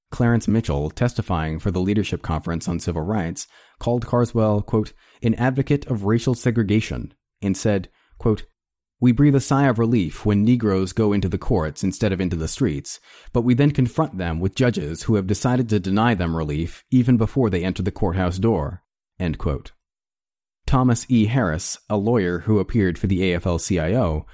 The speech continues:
testified against Carswell not because of his decisions in labor cases,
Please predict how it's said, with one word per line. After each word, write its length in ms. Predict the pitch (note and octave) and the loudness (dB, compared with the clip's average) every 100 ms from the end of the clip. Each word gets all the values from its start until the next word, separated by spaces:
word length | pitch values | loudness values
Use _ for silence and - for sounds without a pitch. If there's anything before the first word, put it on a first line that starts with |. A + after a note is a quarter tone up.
| - _ - | -20 _ -2
testified 480 | D#3 D3+ C3 A#2+ | -2 0 0 2
against 280 | G#2+ G2 - | 2 -2 -4
Carswell 600 | - C3 A2 F2 D2+ D#2+ G2+ | 0 0 2 0 0 -2 0
not 200 | B2 D3 | 2 2
because 240 | D3 B2+ | 0 0
of 60 | G#2+ | 0
his 160 | G2+ | -2
decisions 500 | G2+ - A#2+ F#2+ E2+ | -4 0 0 0 -4
in 140 | F#3+ F#2+ | -2 -2
labor 220 | B2 - | 0 0
cases, 480 | F2+ D2 D#2+ D#2 | -4 -4 -6 -6